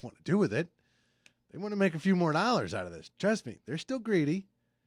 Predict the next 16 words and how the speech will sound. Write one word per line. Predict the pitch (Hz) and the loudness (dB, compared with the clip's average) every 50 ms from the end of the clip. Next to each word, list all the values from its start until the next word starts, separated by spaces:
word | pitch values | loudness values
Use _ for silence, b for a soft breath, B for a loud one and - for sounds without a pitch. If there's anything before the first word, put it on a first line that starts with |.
| _ _ _ _ _ _ | _ _ _ _ _ _
They're | - 160 | -8 -6
still | 175 - - 247 220 | -6 -4 -2 -4 -2
greedy. | 165 147 139 120 117 135 | 0 -2 -2 0 -2 -2
They | 147 143 | -2 -2
don't | 135 160 185 | -2 -2 -4
wanna | 196 180 156 | -4 -2 -2
make, | 156 147 - _ _ _ _ _ _ _ _ _ _ _ _ _ _ _ - | -2 -4 -4 _ _ _ _ _ _ _ _ _ _ _ _ _ _ _ -14
you | 139 131 113 | -10 -8 -8
know, | 98 90 92 - _ - - - _ _ _ _ _ _ _ _ _ _ - - - - - - | -8 -8 -10 -14 _ -20 -20 -20 _ _ _ _ _ _ _ _ _ _ -20 -20 -20 -20 -20 -10
ten | - - 147 143 | -6 -4 -4 -4
basis | 127 113 120 117 107 - 104 - | -4 -4 -4 -4 -4 -8 -10 -14
points. | - 98 92 85 117 - - _ _ _ _ _ _ _ _ _ _ _ _ _ _ _ _ _ _ - | -14 -14 -14 -14 -16 -18 -20 _ _ _ _ _ _ _ _ _ _ _ _ _ _ _ _ _ _ -20
But | - 76 - _ _ _ _ _ _ _ _ _ - | -18 -18 -18 _ _ _ _ _ _ _ _ _ -2
anyway, | 180 196 175 123 92 - _ _ _ _ _ | 0 2 2 0 -2 -6 _ _ _ _ _
so | - - 139 | -10 -8 -4
that, | 135 135 135 | -4 -4 -6